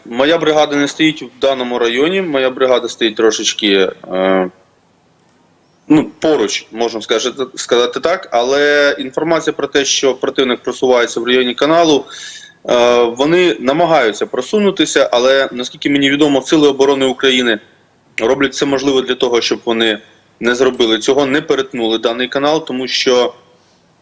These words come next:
противник кидає дуже великі сили для того, щоб здійснити даний маневр, що в подальшому їм дасть змогу розвивати наступ, тому що канал являється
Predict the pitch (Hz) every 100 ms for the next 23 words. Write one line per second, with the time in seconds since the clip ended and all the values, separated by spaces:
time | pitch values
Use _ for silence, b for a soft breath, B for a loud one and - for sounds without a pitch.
0 | _ _ 123 113 139 131 - 131 135 127
1 | 123 127 127 123 127 113 120 113 - B
2 | B B - - 139 123 107 110 107 147
3 | 131 - 120 - - - 110 120 - 143
4 | 127 120 123 117 113 123 156 185 147 104
5 | - B B B B - - 131 127 123
6 | 120 131 143 131 - 123 123 123 127 120
7 | 104 - _ 120 131 123 - 117 107 131
8 | 135 120 107 - 117 113 127 131 123 120
9 | 113 104 - 190 196 - 131 - - 139
10 | 143 135 135 135 135 127 - 127